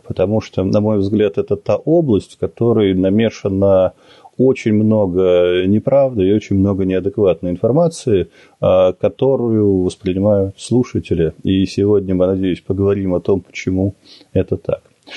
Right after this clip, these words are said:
О том, что такое вообще страхование. Если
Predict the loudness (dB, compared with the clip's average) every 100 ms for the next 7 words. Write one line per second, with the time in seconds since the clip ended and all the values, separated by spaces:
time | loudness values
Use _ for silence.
0 | -16 -6 -4 -4 -4 -4 -4 -2 2 2
1 | 0 -4 -6 -4 -6 -2 0 0 -4 -12
2 | -14 -14 0 0 0 -2 0 2 2 -2